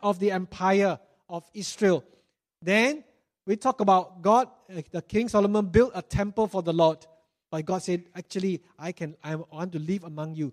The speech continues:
And Jesus Christ is the, the te-, temple of God that comes down.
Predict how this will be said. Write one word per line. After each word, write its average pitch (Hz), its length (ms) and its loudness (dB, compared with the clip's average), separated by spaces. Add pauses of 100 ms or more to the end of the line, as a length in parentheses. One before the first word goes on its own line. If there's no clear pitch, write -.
(140)
And 143 120 -18
Jesus 170 340 -12
Christ 170 320 -4
is 226 180 -8
the, 170 160 -10 (400)
the 165 80 -8
te-, 170 180 -6
temple 180 400 -2
of 139 140 -4
God 156 160 -2
that 151 160 -16
comes 160 260 -10
down. 139 220 -6